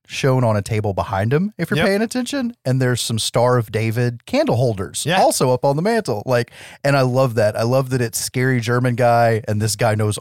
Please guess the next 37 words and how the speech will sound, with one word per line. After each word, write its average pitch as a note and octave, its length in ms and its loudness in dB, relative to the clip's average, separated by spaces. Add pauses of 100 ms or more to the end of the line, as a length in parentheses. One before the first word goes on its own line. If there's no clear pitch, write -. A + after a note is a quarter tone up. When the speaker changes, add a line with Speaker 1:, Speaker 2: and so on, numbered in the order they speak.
Speaker 1:
all G#2+ 260 2
about G#2+ 280 0
monsters A2 580 -2
'cause G2 160 -6
he A2 100 -2
knows G2+ 220 -2
all G#2 160 2
about G2 280 -2
real G2 360 -2
monsters. G3 680 0
Speaker 2:
Yeah. C#3+ 220 0 (460)
Speaker 1:
And, A#2 320 2
uh, F#2 320 0
that's - 160 0
a - 40 -2
fun D3+ 220 0
thing G#2+ 240 -2
'cause B2 140 -2
we've F3 140 -2
seen F3+ 200 -2
that. D3+ 240 0
This B2 120 -2
is G#2 140 -4
not C#3+ 240 2
the A#2 60 -4
first A#2 280 -4
movie A2 260 -4
to G#2+ 80 -8
play G#2+ 460 -2 (440)
the, A#2 220 0
uh, G#2 160 2
the G#2 100 -4
scary C3 380 -2
house A#2 320 0
that A#2 140 -10
you A2 140 -6
don't A#2 280 -2